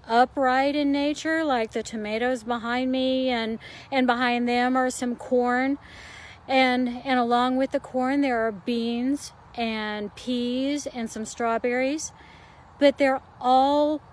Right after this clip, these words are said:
working together. Everything is being supported by one another.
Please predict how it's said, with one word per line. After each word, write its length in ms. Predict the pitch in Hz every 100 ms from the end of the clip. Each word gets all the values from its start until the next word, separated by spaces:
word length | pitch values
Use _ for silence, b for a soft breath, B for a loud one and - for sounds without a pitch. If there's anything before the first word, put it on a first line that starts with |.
| 214
working 500 | 220 254 - 247 247
together. 720 | - 240 233 226 220 196 180 - B B -
Everything 540 | 262 311 311 330 302
is 160 | 285 233
being 340 | 262 262 254
supported 720 | 233 262 - 254 269 285 262
by 180 | 240 220
one 240 | 220 220
another. 540 | 208 202 202 190 185